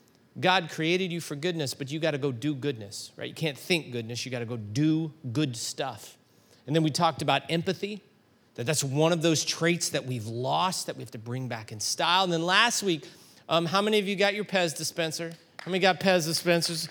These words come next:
Was that not sweet? Give it up for Steve for being creative. I don't have Pez dispensers this week. Um, but he talked about being dispensers of grace.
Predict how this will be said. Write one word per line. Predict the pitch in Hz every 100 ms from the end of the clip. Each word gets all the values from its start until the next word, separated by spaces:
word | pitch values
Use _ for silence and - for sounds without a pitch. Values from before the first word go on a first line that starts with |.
| - -
Was | 247
that | 311
not | 302 269
sweet? | - 254 262 247 233 - - -
Give | 320
it | 294
up | 269
for | 220
Steve | - - 277 262 208
for | 220
being | 190 220
creative. | 175 196 214 214 208 220 202 - - - - - -
I |
don't | 247 233
have | 233
Pez | - 208 175
dispensers | 160 147 156 143 127
this | 120 120 120
week. | 113 - - - -
Um, | 156 151 143 127 110 - - - _ - - - - - - - - - _ _ _
but | 175
he | 185
talked | 220 220
about | 202 190 165
being | 185 170
dispensers | 151 - 160 151 135
of | 123
grace. | 123 151 156 120 - -